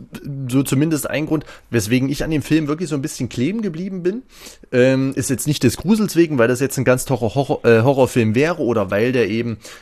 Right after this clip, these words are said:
ähm, irgendwie, ähm, Murnaus Nosferatu, äh, Tribut zollt, sondern weil da eben so dieses, dieses Zerbrechliche, dieses Sensible auch eben in dieser Horror-Ikone, ähm,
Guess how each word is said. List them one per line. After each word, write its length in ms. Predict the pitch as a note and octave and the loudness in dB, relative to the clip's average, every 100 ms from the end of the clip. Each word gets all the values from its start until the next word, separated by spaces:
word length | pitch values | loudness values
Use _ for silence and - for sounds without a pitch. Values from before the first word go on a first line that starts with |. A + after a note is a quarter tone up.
| _ | _
ähm, 540 | A2+ A2 G#2+ G#2 G2+ G#2 | 0 2 2 0 -4 -4
irgendwie, 600 | A2 A2 G2+ G#2 G2+ G#2 | -4 -4 -4 -4 -2 0
ähm, 580 | G#2 G2 F#2+ F#2 D#2+ G2+ | -2 -6 -8 -10 -10 -4
Murnaus 380 | A#2 B2+ A#2+ B2+ | -2 2 0 0
Nosferatu, 680 | A2+ A#2 G2+ G#2+ A#2 A2+ | -2 -2 0 0 2 0
äh, 320 | - E2 - A2+ | -2 -6 -8 -8
Tribut 400 | - B2 C#3 G#3 | -2 0 0 -2
zollt, 380 | - D#3 D#3+ - - - - - | -2 0 0 -4 -16 -18 -18 -6
sondern 340 | A#2+ A#2 A2 | 0 2 4
weil 220 | G#2 A#2 | 4 4
da 100 | C3+ | 4
eben 240 | A#2 A#2 A#2 | 2 2 0
so 360 | G#2+ G#2+ G#2 G2+ - | 0 0 0 -2 -4
dieses, 380 | G#2+ G2+ F#2+ - | -6 -4 -8 -8
dieses 320 | G#2+ G2 - | -8 -8 -8
Zerbrechliche, 760 | - G2 G#2+ C#3 - A#2 G#2+ | -6 -4 -4 -4 -2 -4 -4
dieses 360 | G2 A2+ A2+ G2 | -6 -8 -8 -4
Sensible 640 | A#2+ A2+ G#2+ D#3+ E3 B2+ | -2 -2 -4 -6 0 2
auch 280 | - D3 E3+ | 2 0 -2
eben 300 | - D3 D3 C3 | -2 -2 -2 -4
in 300 | C3+ D3 A#2+ | -4 -4 -4
dieser 420 | C#3 C3+ A#2 G2+ | -6 0 0 0
Horror-Ikone, 840 | D#3+ E3+ C3 A2+ - A#2 C3 D3 - - - - - | -4 -2 -4 -4 -2 0 0 -4 -10 -18 -16 -12 -6
ähm, 300 | A2 A2 | -4 -4